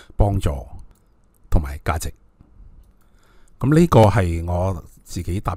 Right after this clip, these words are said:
建嘅一個 knowledge base 嘅一個 example 嚟嘅。咁首先講下少少嘅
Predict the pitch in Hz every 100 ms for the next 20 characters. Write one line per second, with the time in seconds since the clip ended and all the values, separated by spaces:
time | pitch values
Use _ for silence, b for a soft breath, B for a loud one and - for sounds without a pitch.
0 | - 90 82 85 87 85 87 92 101 104
1 | - 107 92 - 85 - 87 80 78 -
2 | - 92 95 - - - - - _ _
3 | b b b b b b b b - -
4 | 143 131 104 98 131 123 92 95 - 117
5 | 107 - 92 82